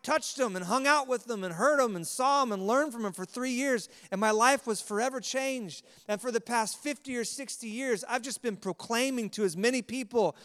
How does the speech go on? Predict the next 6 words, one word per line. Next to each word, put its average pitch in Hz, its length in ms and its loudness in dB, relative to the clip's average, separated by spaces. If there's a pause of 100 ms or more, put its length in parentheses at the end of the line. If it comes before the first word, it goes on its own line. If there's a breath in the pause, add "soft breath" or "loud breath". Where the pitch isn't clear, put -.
(140 loud breath)
the 185 100 2
news 240 520 6
about 220 340 4
Jesus 220 540 -2 (180 loud breath)
so 277 440 2
that 247 460 0